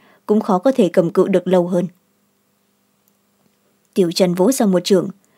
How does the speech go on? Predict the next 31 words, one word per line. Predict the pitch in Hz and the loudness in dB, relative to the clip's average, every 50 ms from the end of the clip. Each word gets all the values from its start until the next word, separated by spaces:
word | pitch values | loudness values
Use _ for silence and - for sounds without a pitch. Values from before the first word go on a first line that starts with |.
| _ | _
luồng | - 202 196 185 180 | 0 2 2 2 4
nội | 185 185 - 196 | 2 2 2 2
lực | 190 175 - | 0 0 0
to | - 190 180 185 | -2 -2 0 0
lớn | 180 180 180 202 202 | 0 2 0 2 0
tích | 294 294 - | -2 -4 2
tụ | - 208 185 | 2 2 4
ở | - 175 | 4 0
trong | 165 - 226 233 | 0 0 0 2
cơ | 233 247 233 233 | 2 2 2 2
thể | 240 185 - | 2 0 0
lập | - 180 180 - - | 2 0 0 2 2
tức | 254 262 - | 0 0 0
theo | - 226 175 | -2 -2 0
đó | 175 180 160 165 214 294 - _ | 0 -2 -2 -4 -4 -6 -2 _
ồ | 208 190 | 2 2
ạt | 180 - - 180 175 _ | 2 2 -2 -6 -6 _
chảy | - 202 175 147 - | -2 -2 -2 -2 -4
ra, | - 180 175 175 180 _ _ _ _ _ _ _ _ _ _ | -6 -6 -6 -6 -8 _ _ _ _ _ _ _ _ _ _
khiến | - - 202 185 | -2 -2 -2 0
cho | - 220 | 0 0
nhất | 226 302 311 - | 0 0 -2 -2
thời | - 202 185 170 165 - _ _ _ _ _ _ | -2 0 0 0 -4 -10 _ _ _ _ _ _
nàng | 202 202 185 185 | 2 2 2 2
cảm | 190 175 180 | 0 -2 0
thấy | - 180 220 | 2 0 2
cơ | 233 - 202 180 | 2 2 0 2
thể | 170 220 180 147 | 2 0 0 2
bị | 165 190 - - | 0 0 -2 2
trống | - 180 180 214 | 0 2 2 2
rỗng, | 202 202 185 247 | 0 0 -2 -2